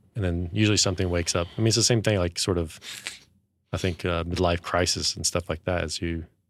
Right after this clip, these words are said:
you don't really understand that you're getting older, but then all of a sudden something tells you you're older. <laughs> And so you kind of have this, like,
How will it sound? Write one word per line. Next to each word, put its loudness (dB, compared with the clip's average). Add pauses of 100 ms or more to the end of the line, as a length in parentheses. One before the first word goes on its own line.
(540)
you 0
don't 2
really 0
understand 0
that -2
you're -4
getting -2
older, 2
but -4
then -2
all 2
of 2
a 2
sudden 0
something -2
tells 2
you -2 (260)
you're -2
older. -2
<laughs> 0
And 2
so 4
you 2
kind 0
of 2
have 0
this, -2
like, -2